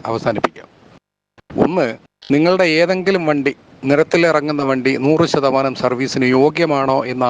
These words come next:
ആദ്യം പരിശോധിക്കുക. താങ്കളും താങ്കളുടെ മുകളിൽ ഇരിക്കുന്നവരും മന്ത്രിയും എം ഡിയും പരിശോധിക്കുക. ഏതെങ്കിലും വണ്ടി കേരളത്തിലെ റോഡിന് ഓടാൻ യോഗ്യമുള്ളതാണോ? താങ്കളുടെ ഡിപ്പോയിലെ വണ്ടികളിൽ എത്ര വണ്ടികളിൽ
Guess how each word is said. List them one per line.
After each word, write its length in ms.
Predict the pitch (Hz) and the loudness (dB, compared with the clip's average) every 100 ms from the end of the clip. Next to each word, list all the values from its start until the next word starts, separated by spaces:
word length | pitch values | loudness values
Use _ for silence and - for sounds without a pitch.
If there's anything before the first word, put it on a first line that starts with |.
| 123 | 0
ആദ്യം 340 | 127 117 131 120 | -2 -2 -2 0
പരിശോധിക്കുക. 540 | 113 - 117 110 113 104 120 | -2 -2 -8 -2 -2 0 0
താങ്കളും 440 | 123 120 117 160 - - - - | 0 0 0 0 -4 -16 -16 -6
താങ്കളുടെ 380 | 117 120 127 123 117 | -4 -2 -2 0 0
മുകളിൽ 220 | 131 135 | 0 0
ഇരിക്കുന്നവരും 500 | 120 110 120 120 - - - - - | -2 -4 -2 -2 -2 -6 -20 -14 -6
മന്ത്രിയും 500 | 123 123 127 120 139 - - - 123 | -2 0 0 0 -2 -6 -16 -4 -2
എം 80 | 127 | 0
ഡിയും 180 | 135 123 117 | 0 -2 -4
പരിശോധിക്കുക. 600 | 110 117 110 110 110 - 127 151 | -4 -4 -4 -2 -2 -2 0 2
ഏതെങ്കിലും 520 | 175 185 170 180 170 151 | 2 0 0 0 2 0
വണ്ടി 280 | 127 127 123 - - - - - - - _ _ - | 0 -4 -6 -14 -20 -20 -20 -20 -20 -20 _ _ 0
കേരളത്തിലെ 680 | 135 165 180 185 - 165 160 | 4 4 4 0 0 0 4
റോഡിന് 340 | 131 131 139 143 - 120 | 4 4 0 -4 -2 0
ഓടാൻ 340 | 127 127 131 151 127 | 2 4 2 0 0
യോഗ്യമുള്ളതാണോ? 800 | 123 127 127 127 117 110 101 104 - - - | 4 4 2 0 0 2 0 0 -4 -8 -4
താങ്കളുടെ 580 | 120 131 165 175 175 165 160 - 143 | 0 2 2 0 2 0 -2 -8 -2
ഡിപ്പോയിലെ 500 | 131 - 165 165 160 135 | -2 0 -2 -4 -4 -4
വണ്ടികളിൽ 460 | 131 139 131 123 123 - 135 | -4 -2 0 -2 -4 -2 -4
എത്ര 220 | - 175 156 | 0 -2 0
വണ്ടികളിൽ 440 | 139 131 127 127 | 0 -2 -2 -2